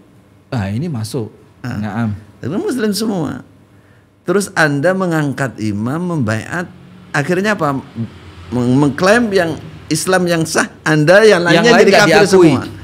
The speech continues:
Speaker 1: Sementara di zaman Nabi yang lain jelas kafir.
Speaker 2: Yang lain jelas kafir.
Speaker 1: Baik, baik.
Speaker 2: Nah,
Speaker 1: Jadi
Speaker 2: jangan
Speaker 1: poin satu, dua, tiga ini saya bisa, eh,
Speaker 2: Ya.
Speaker 1: ulang. Yang pertama, bedanya jelas pemirsa. Kalau Nabi
Speaker 2: Ya.
Speaker 1: Muhammad yang mengangkatnya langsung Allah.
Speaker 2: Betul.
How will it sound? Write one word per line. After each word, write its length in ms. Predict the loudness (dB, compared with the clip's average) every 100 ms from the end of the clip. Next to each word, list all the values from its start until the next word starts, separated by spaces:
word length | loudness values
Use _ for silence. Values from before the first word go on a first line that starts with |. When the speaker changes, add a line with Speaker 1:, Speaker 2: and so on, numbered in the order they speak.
| -18 -18 -18 -18 -20 -10
Speaker 1:
Sementara 400 | -4 -2 -2 -2
di 120 | -2
zaman 260 | -2 -2
Nabi 240 | -2 0 0
yang 160 | 0 0
lain 240 | -2 -2
jelas 220 | -2 -2 0
kafir. 340 | 0 2 2
Speaker 2:
Yang 180 | 2 4
lain 240 | 2 2 2
jelas 220 | 2 0
kafir. 480 | -4 -8 -8 -8 -10 -10 -16 -20 -20 -20 -20 -20 -14 -10
Speaker 1:
Baik, 220 | -10 -10
baik. 140 | -12 -16 -16
Speaker 2:
Nah, 260 | -12 -12 -12
Speaker 1:
Jadi 200 | -6 0 0
Speaker 2:
jangan 140 | 0
Speaker 1:
poin 180 | 0 0
satu, 260 | 0 -2 -2
dua, 180 | -2 -2
tiga 180 | 0 -2
ini 80 | -2
saya 140 | -4
bisa, 460 | -4 -4 -4 -4 -8 -18 _ -20
eh, 100 | -10
Speaker 2:
Ya. 100 | -8 -4
Speaker 1:
ulang. 240 | -2 -2
Yang 160 | -2 -4
pertama, 520 | -4 -4 -2 -2 -6 -14 -20 -20 _ _
bedanya 420 | -2 0 0 -2
jelas 260 | 0 0 0
pemirsa. 400 | 0 -2 -4 -6
Kalau 200 | -4 -2
Nabi 240 | -2 0
Speaker 2:
Ya. 80 | 0
Speaker 1:
Muhammad 380 | -2 -2 -2 -2
yang 120 | -2 -4
mengangkatnya 560 | -2 -2 -2 -4 -2
langsung 320 | -2 -2 -4
Allah. 380 | -2 -2 0 -2 -6
Speaker 2:
Betul. 440 | -16 -16 -12 -10